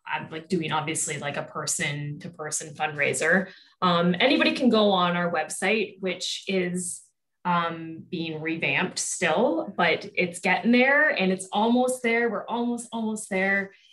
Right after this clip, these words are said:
And, but you can go on there and donate if you'd like. Anybody can do that. Um, I know that, uh,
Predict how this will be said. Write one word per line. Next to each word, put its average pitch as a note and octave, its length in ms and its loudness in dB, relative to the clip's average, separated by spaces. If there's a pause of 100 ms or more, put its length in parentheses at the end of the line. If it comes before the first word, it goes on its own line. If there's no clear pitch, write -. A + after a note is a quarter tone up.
(140)
And, F#3 400 2
but G#3+ 200 2
you A3 120 2
can B3+ 300 0
go B3 160 2
on G#3+ 180 2
there G3+ 180 2
and G3+ 160 0
donate F#3+ 560 -4
if G3 220 -10
you'd F#3+ 160 -6
like. G3 360 2
Anybody F#3+ 380 0
can G3 220 -4
do F#3+ 180 0
that. A3 340 0 (460)
Um, F3+ 540 -2
I G#3+ 120 4
know G#3 320 4
that, G3 480 -2 (320)
uh, E3 540 -6